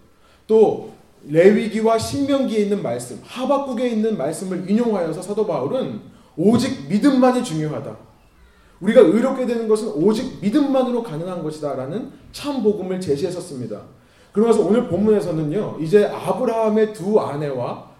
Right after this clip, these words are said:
두 아들들의 이야기를 통해 자신이 그 구약의 말씀을 해석하면서 다시 한번 참 복음이 무엇인지 우리에게 설명하고 있는 본문이에요. 우리 이제 좀 함께 좀 일어나셔서 오늘 우리에게 주신 하나님의 말씀을 읽기를 소망하는데요.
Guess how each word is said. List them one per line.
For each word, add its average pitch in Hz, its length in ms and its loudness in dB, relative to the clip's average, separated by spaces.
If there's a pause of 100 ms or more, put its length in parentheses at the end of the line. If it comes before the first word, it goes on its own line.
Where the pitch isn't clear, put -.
(120)
두 185 340 0
아들들의 214 600 0
이야기를 160 420 -2
통해 147 480 -6 (440)
자신이 214 460 -4
그 208 160 -6
구약의 220 480 6
말씀을 190 460 -2
해석하면서 180 960 -6 (220)
다시 165 320 -6
한번 208 480 -4
참 294 300 -4
복음이 175 400 -4
무엇인지 127 560 -4
우리에게 117 560 -10 (180)
설명하고 220 520 -6
있는 143 180 -8
본문이에요. 131 420 -8 (840)
우리 156 160 -2
이제 165 140 -2
좀 170 120 -8
함께 208 300 -4
좀 170 100 -8
일어나셔서 143 760 -6 (520)
오늘 156 160 0
우리에게 147 220 -2
주신 151 180 -6
하나님의 175 240 -4
말씀을 135 380 -6
읽기를 139 200 -4
소망하는데요. 160 760 -2